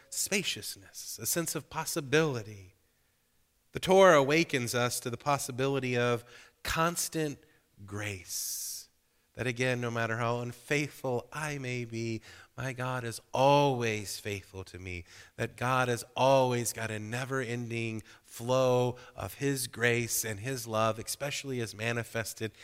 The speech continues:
in his Son, the Messiah, for me. Deuteronomy eleven, it says, "Then you and your children will live out on earth the divine promise given to your ancestors to live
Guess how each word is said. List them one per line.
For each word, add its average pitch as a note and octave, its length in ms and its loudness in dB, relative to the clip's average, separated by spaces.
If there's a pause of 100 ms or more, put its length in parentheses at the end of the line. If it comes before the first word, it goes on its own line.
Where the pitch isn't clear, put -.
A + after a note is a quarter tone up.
(240)
in C#3 200 -2
his B2 180 -6
Son, A2+ 320 -2
the G#2 80 -4
Messiah, G2+ 680 -4 (220)
for A2+ 300 -4
me. A2+ 340 -6 (1700)
Deuteronomy C3+ 680 4
eleven, A#2 440 2
it G#2+ 140 -6
says, A#2 400 0 (280)
"Then D3 280 2
you F#3 240 4
and E3 100 4
your D3+ 140 2
children C#3+ 520 0
will B2+ 140 0
live D3 240 2
out C#3+ 240 4
on C3 160 2
earth C3+ 360 2
the A#2+ 80 -12
divine A#2+ 580 0
promise C#3 480 -2
given C#3 300 -2
to B2 120 -10
your A2+ 240 -4
ancestors B2+ 960 -4 (400)
to D#3+ 140 4
live F#3 520 6